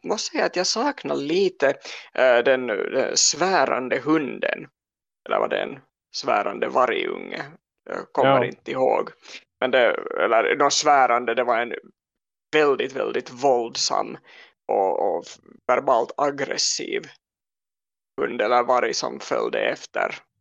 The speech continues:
Speaker 1: Loki i, i en av de här, eh, serietidningarna.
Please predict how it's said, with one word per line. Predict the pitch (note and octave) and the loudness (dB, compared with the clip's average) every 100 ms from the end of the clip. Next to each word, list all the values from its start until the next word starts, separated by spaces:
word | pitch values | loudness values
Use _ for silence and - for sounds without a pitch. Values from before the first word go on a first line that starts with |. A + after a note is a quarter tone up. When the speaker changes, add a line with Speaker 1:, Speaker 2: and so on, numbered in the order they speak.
| _ _ _ _ _ - | _ _ _ _ _ -6
Speaker 1:
Loki | C#2+ A2 - - - - _ _ _ _ _ - | -2 -2 -4 -8 -8 -8 _ _ _ _ _ -6
i, | |
i | F2+ - G#2 G2+ | -4 -4 -2 -2
en | G2 - | -2 -2
av | F#2+ | -6
de | - - | -6 -6
här, | - - - - | -6 -4 -6 -4
eh, | |
serietidningarna. | - A3+ F#3 - G1+ G1+ - - - | 0 2 2 0 -2 -2 -4 -4 -6